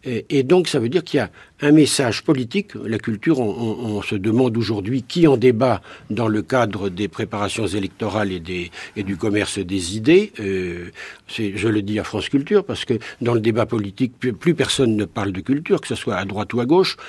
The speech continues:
C'est, c'est d'une grande tristesse. Jacques Lang a été un très grand ministre de la Culture. Et à la Villette, il s'est passé quelque chose qui était de l'ordre d'un engagement politique.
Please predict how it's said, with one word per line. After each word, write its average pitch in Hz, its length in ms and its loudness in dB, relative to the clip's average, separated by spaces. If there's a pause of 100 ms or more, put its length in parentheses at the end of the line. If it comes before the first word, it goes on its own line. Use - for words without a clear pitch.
(120)
C'est, 107 320 -2
c'est - 140 -2
d'une 104 220 0
grande 98 260 -2
tristesse. 170 640 0
Jacques 95 260 0
Lang 107 240 0
a 90 60 -4
été 87 200 -6
un 80 80 -8
très 113 200 -2
grand 101 160 0
ministre 101 340 -2
de 98 60 -6
la 82 40 -8
Culture. 175 380 0 (380)
Et 139 240 8
à 143 100 0
la 123 160 2
Villette, 143 500 2
il 156 80 -2
s'est 131 140 -2
passé 131 280 0
quelque 131 240 -2
chose 185 260 0
qui - 80 2
était 139 200 2
de 123 120 2
l'ordre 147 420 4
d'un 135 220 0
engagement 127 420 0
politique. 107 540 -8